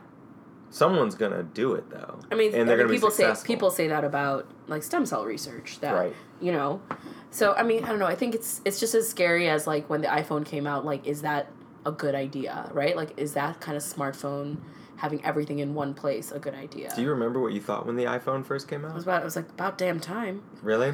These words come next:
Speaker 2: Yeah.
Speaker 1: When the iPhone first came
Speaker 2: 'Cause me and
Speaker 1: out?
Speaker 2: my dad talked about that a lot. We're like, "I can't wait till it's all one thing, because then I don't have to carry a phone, my i-, my <laughs> iPod, and a camera with me everywhere."
Speaker 1: That's a good move. When it first came out, my reaction was, "Where are the buttons?"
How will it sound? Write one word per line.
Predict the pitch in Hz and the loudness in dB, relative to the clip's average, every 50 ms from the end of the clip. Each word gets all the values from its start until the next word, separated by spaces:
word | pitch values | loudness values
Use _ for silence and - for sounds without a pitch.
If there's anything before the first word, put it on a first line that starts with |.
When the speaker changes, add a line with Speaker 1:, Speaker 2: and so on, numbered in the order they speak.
| 143 - | -2 -2
Speaker 2:
Yeah. | 170 180 208 240 247 185 170 - | 0 2 4 4 4 2 2 2
Speaker 1:
When | - 127 131 131 | 2 4 4 4
the | 127 - - - | 4 2 2 4
iPhone | 117 117 120 - 143 147 143 139 | 4 4 4 2 0 -2 -2 0
first | 139 156 156 151 - | 0 0 0 0 0
came | - 165 160 | 0 0 2
Speaker 2:
'Cause | 156 160 240 | 2 4 4
me | 269 | 4
and | 269 269 | 4 4
Speaker 1:
out? | 180 | 4
Speaker 2:
my | |
dad | 165 147 143 143 | 2 2 0 0
talked | 147 131 - - | -2 -8 -10 -10
about | - - - | -12 -12 -12
that | - - - | -14 -14 -12
a | 131 | -12
lot. | - - - - - | -10 -12 -12 -10 -6
We're | 165 151 | -4 -2
like, | 147 147 143 - 185 | -2 -2 -2 -4 -8
"I | 165 | -8
can't | - - 156 143 143 | -4 -4 -4 -2 -2
wait | 143 143 139 | -2 -2 -2
till | - 143 139 | -2 -2 -2
it's | 139 - | -2 -2
all | 117 143 135 131 | -2 -2 -2 -2
one | 135 127 - | -2 -4 -4
thing, | - - - 82 - 165 160 - | -6 -8 -6 -6 -8 -8 -8 -8
because | 151 139 156 143 | -6 -4 -4 -4
then | 147 139 135 135 - | -2 -2 -2 -2 -4
I | |
don't | - 147 | -4 -4
have | 143 143 | -4 -4
to | 143 139 | -6 -8
carry | - - 147 143 139 131 135 147 151 - - - - - - - - | -4 0 2 2 2 2 -2 -4 -6 -10 -18 -20 -20 -20 -14 -8 -6
a | 147 | -6
phone, | - - 170 156 147 156 156 147 139 139 160 170 185 - - | -4 0 0 2 2 2 2 2 0 -2 -4 -8 -10 -10 -4
my | 190 185 156 139 | 0 2 2 2
i-, | - - 139 143 135 - | 4 2 2 2 2 2
my | 170 175 - | 2 0 2
<laughs> | 175 170 175 160 | 4 4 4 4
iPod, | 147 - 202 156 147 156 156 151 165 - - - - - - - - - - - - - | 4 4 4 4 6 6 4 2 0 -2 -6 -16 -16 -16 -16 -16 -16 -18 -18 -6 2 4
and | 175 165 160 | 4 4 4
a | 147 | 4
camera | - 202 170 160 170 143 139 143 | 4 4 4 4 4 2 2 2
with | 143 143 - 147 | 2 0 -2 -2
me | 147 147 151 | -2 -2 -2
everywhere." | 147 151 135 127 110 107 - 190 202 | 0 0 0 0 0 -2 -4 -6 -8
Speaker 1:
That's | - 113 - - | -8 -8 -6 -6
a | 113 | -6
good | 95 101 92 87 | -4 -2 -2 -2
move. | 90 92 90 90 - - - - - - | 0 0 0 0 -2 -4 -14 -20 -6 2
When | 117 117 120 | 4 6 6
it | 127 | 6
first | - 139 131 123 - | 4 4 2 2 0
came | - 123 113 110 | 0 0 2 2
out, | 110 104 | 2 2
my | 104 104 | 2 2
reaction | 104 101 101 101 101 98 92 - - 98 | 2 4 2 2 0 -2 -4 -4 -4 -2
was, | 95 92 90 92 | -2 -2 -2 -2
"Where | 92 101 113 135 | 0 0 0 0
are | 143 | 0
the | 123 | -4
buttons?" | 104 80 - 90 101 - - - - - - - - | -6 -6 -4 -4 -4 -4 -6 -10 -10 -12 -12 -14 -18